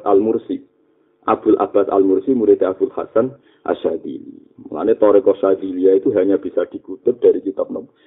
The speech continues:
Hikam. Itu masyhur kitab Hikam menghentikan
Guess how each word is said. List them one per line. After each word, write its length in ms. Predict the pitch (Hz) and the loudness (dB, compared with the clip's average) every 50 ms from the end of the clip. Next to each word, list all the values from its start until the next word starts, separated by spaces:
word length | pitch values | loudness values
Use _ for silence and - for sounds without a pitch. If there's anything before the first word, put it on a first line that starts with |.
| _ _ - | _ _ -12
Hikam. 400 | - - - - - - - - - - | -12 -12 -12 -12 -12 -12 -12 -14 -16 -12
Itu 160 | - - 143 | -6 -4 -2
masyhur 480 | 135 127 127 117 - - - 143 127 | 2 2 2 2 2 4 6 6 6
kitab 260 | - 101 98 95 95 - - | 6 4 0 0 0 -2 -4
Hikam 280 | - - 101 95 95 | -2 0 0 0 0
menghentikan 460 | 95 95 92 92 92 - 95 95 92 | -2 -6 -6 -8 -8 -6 -6 -6 -6